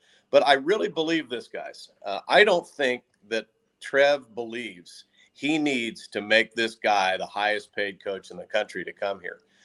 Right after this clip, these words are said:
I think he believes there is somebody out there, and maybe more than one, uh, that wants this gig, that is a perfect fit at his time and place, that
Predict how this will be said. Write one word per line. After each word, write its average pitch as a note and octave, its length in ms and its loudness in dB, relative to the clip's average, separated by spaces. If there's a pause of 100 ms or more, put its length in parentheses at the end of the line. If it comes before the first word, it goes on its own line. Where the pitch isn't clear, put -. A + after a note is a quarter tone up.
(220)
I C#3 200 6
think E3 240 -4
he C3+ 180 -6
believes B2 560 -4
there B2 240 0
is G#2 180 -6
somebody D3 540 0
out B2 260 -2
there, E2 240 -8 (560)
and G#2+ 140 -8
maybe D3 240 -2
more C#3+ 240 -4
than D3 140 -6
one, D3+ 280 -2 (540)
uh, F#2+ 260 -4 (200)
that A2+ 240 0 (180)
wants B2+ 560 2
this C3 300 -4
gig, A2 520 -2 (600)
that A2 200 0
is G#2 220 -4
a G2+ 120 -6
perfect E3 540 -2
fit A#2+ 340 0 (500)
at G#2 160 0
his A#2 180 -4
time B2+ 520 2
and B2+ 180 -6
place, A2 560 -2 (480)
that G#2+ 320 2